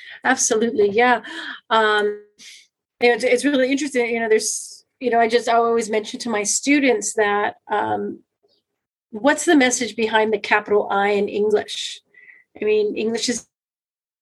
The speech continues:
the only language that capitalizes the first person <laughs> like that every time. And I think that conveys a really powerful mindset that's going on. And then you look at other languages,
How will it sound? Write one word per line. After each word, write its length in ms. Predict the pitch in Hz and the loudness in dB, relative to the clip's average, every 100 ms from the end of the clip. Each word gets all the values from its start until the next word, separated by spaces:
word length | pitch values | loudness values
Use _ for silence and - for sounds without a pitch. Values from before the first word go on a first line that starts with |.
| _ _ _ | _ _ _
the 60 | 220 | 0
only 180 | 226 | 2
language 440 | 220 196 226 - - | 2 2 2 2 0
that 160 | - | -4
capitalizes 920 | - 208 208 202 190 190 190 - - - _ _ | -2 -4 0 0 0 0 0 -2 -6 -12 _ _
the 100 | 220 | -2
first 300 | 220 202 - | 0 0 0
person 460 | - 196 - 190 196 _ | -2 0 -2 -6 -8 _
<laughs> 100 | - 294 - 240 - 370 339 - | 2 2 2 -6 2 4 4 4
like 160 | 262 | 4
that 200 | 233 220 | 4 4
every 220 | 285 269 294 | 2 4 4
time. 420 | 302 269 220 - | 4 4 2 -2
And 500 | 277 302 277 - 220 | -4 -2 -4 -2 0
I 20 | 226 | 2
think 180 | 285 | 2
that 140 | 240 220 | 0 0
conveys 300 | 294 220 202 | 0 2 2
a 80 | 208 | 4
really 220 | 214 214 | 4 4
powerful 580 | 214 214 214 208 214 208 | 2 0 0 -2 -8 -8
mindset 640 | 190 240 370 - 208 - | -2 0 0 -2 -4 -6
that's 220 | - - | -10 -12
going 220 | - 220 330 | -2 2 4
on. 120 | 349 | 4
And 80 | 262 | 2
then 100 | 226 | 2
you 60 | |
look 140 | 220 220 | 0 2
at 80 | |
other 180 | 202 285 | 2 2
languages, 720 | 311 220 208 208 202 220 226 | 2 2 0 -2 2 2 0